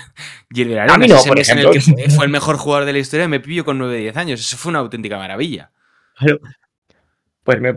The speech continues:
Speaker 2: me parece estupendo. Algún fan tendría, pero claro, ahora, en el momento que ha empezado a hablar, encima es que los está perdiendo, porque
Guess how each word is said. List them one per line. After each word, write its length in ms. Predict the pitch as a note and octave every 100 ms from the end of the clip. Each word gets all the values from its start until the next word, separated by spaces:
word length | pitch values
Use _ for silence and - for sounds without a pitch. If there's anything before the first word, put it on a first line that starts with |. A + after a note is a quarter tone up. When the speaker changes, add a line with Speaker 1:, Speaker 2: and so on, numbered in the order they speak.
| -
Speaker 2:
me 140 | C3+
parece 280 | B2+ C3+ F3
estupendo. 720 | D#3+ D3 D3 C3 B2+ G3 - _ _ - -
Algún 280 | C3 D#3 G3
fan 200 | F3+ C#3+
tendría, 240 | A#2 A#2+
pero 160 | B2+ B2+
claro, 260 | F3+ B2+
ahora, 380 | D3+ D3 - _ -
en 100 | B2+
el 40 |
momento 240 | C#3+ E3 C#3+
que 60 |
ha 40 | A#2
empezado 320 | A#2 A#2 D#3
a 40 |
hablar, 280 | D#3+ F#3+ G#3
encima 320 | C3+ - F3
es 100 | A3
que 120 | - C3+
los 140 | G#2+
está 260 | G2+ B2 -
perdiendo, 320 | G#2 F#3 F3
porque 180 | G#2